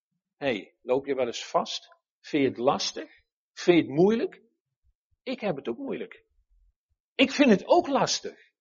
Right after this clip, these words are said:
Ik kom er niet uit. Ik heb zorgen die overspoelen mij." Hij zegt, "Heere, neem mijn gebed ter oren, sla acht op mijn luide smeekbeden. In de dag van mijn benauwdheid roep ik u aan." David heeft het moeilijk.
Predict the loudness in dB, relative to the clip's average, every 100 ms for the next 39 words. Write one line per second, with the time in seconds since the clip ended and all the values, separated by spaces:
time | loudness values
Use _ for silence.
0 | _ _ _ 4 6 12 12 12 12 10
1 | 6 4 8 8 4 -6 _ _ _ _
2 | _ 8 10 12 10 10 8 8 8 8
3 | 6 8 12 12 12 6 6 8 8 8
4 | 10 8 6 -4 2 10 10 10 6 4
5 | 4 6 8 8 8 10 10 8 6 4
6 | 4 6 6 4 6 6 6 2 4 4
7 | 2 6 6 6 4 2 2 0 2 4
8 | 6 4 2 0 4 4 4 4 4 4
9 | -4 -8 _ _ _ _ 2 2 0 6
10 | 8 8 6 4 6 6 4 0 2 0
11 | 0 -4 -2 -2 4 4 6 4 2 -4
12 | -4 -2 -2 -6 -12 _ _ _ 0 2
13 | 2 0 0 0 -2 -2 2 4 4 2
14 | -6